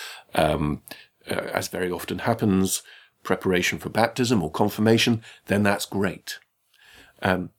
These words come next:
very often I will see people come and go, and they come to a service, they love it, they're over from Australia or Hong Kong,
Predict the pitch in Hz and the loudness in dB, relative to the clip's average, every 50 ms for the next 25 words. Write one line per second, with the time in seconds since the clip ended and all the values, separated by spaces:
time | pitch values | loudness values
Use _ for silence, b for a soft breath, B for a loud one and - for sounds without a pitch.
0 | - _ - _ _ _ - - 98 117 135 139 120 104 98 - - 104 104 107 | -20 _ -20 _ _ _ -18 -4 2 4 6 6 6 4 4 2 2 2 4 4
1 | 101 - B B B B B _ _ _ _ - 107 101 92 95 98 - - 120 | 2 -2 B B B B B _ _ _ _ 0 2 2 2 2 2 2 2 4
2 | 117 110 113 117 104 - - 95 92 92 85 - - _ _ _ _ _ _ _ | 2 2 4 2 0 2 2 2 2 0 -2 -6 -14 _ _ _ _ _ _ _
3 | _ _ _ _ _ _ _ _ _ _ _ - - - 110 113 113 104 95 92 | _ _ _ _ _ _ _ _ _ _ _ -10 -4 2 4 4 4 4 2 4
4 | - 104 104 117 127 123 - - - - - - - - - - - - 104 - | 6 6 8 8 6 4 2 -4 -12 -12 -10 -10 -10 -12 -10 -4 -2 -2 -2 0
5 | - 107 - - 113 113 107 113 104 - - - - 90 82 85 87 113 - 127 | 0 0 2 6 6 6 6 6 4 4 0 -2 -4 -8 -4 0 2 4 4 4
6 | - - - B B B B B B B B - _ _ - - - _ - - | 2 0 -6 B B B B B B B B -20 _ _ -20 -20 -20 _ -12 -6
7 | 95 92 95 107 107 104 95 - - 92 95 95 82 78 - - - - - - | -2 2 2 2 2 2 -2 2 2 2 2 2 -4 -6 -8 -6 -6 -6 -4 2
8 | - 104 123 127 135 123 110 90 85 85 - 117 117 117 113 - 131 127 127 127 | 4 4 6 6 4 4 4 4 4 2 2 0 0 -2 0 4 4 4 6 6
9 | 131 131 123 | 2 -2 -4